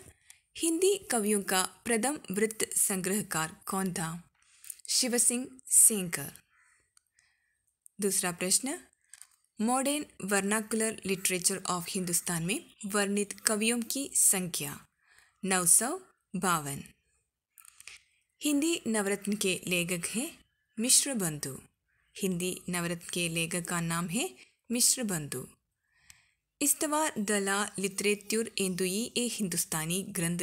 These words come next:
किस भाषा में लिखा गया है? फ्रेंच। इस्तवा दला लिटरेचर इंद-, एंदुई ए हिंदुस्तानी ग्रंथ फ्रेंच भाषा में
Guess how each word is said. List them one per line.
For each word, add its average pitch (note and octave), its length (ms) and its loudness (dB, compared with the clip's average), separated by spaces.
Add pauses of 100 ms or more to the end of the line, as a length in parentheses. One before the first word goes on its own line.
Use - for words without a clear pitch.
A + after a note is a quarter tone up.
(140)
किस C#4 260 0
भाषा F3 400 0
में E3 260 -4
लिखा E3+ 280 -2
गया E3+ 260 -2
है? E3+ 320 -6 (580)
फ्रेंच। D3+ 500 0 (920)
इस्तवा F3+ 460 0
दला F#3 480 -2
लिटरेचर G3 720 -2 (200)
इंद-, F3+ 260 -2
एंदुई F#3+ 600 -2
ए B3 200 0
हिंदुस्तानी E3+ 600 -2
ग्रंथ E3 320 -4 (680)
फ्रेंच D4+ 440 0
भाषा F3 320 0
में G3 200 -2